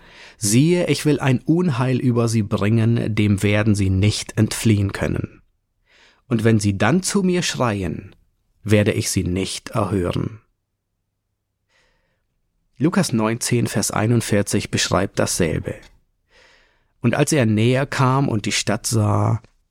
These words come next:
weinte er über sie und sprach, ‚Wenn doch auch du erkannt hättest, wenigstens noch an diesem deinem Tag, was zu deinem Frieden dient.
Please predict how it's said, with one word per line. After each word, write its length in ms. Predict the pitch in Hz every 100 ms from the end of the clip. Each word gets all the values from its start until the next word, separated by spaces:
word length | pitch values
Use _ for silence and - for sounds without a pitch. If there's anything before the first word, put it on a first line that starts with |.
| _
weinte 680 | 95 95 101 117 131 - 127
er 380 | - 104 101 -
über 260 | 104 107
sie 300 | 101 104 104
und 160 | - -
sprach, 680 | - - 85 101 - - - _ _ _ - - -
‚Wenn 240 | 123 143
doch 200 | 139 135
auch 260 | 135 120 -
du 400 | - 143 202 -
erkannt 640 | - - - 170 185 -
hättest, 640 | 95 - - - - - _ -
wenigstens 800 | 101 120 170 196 - - 160 147
noch 220 | 139 -
an 320 | 123 117 101
diesem 560 | 120 165 190 180 175 139
deinem 400 | 127 135 135 139
Tag, 500 | 113 98 101 - - - _ _ _
was 280 | - 101 -
zu 160 | - 117
deinem 360 | 101 98 107
Frieden 540 | 104 - 98 90 92 87
dient. 560 | 92 90 98 - -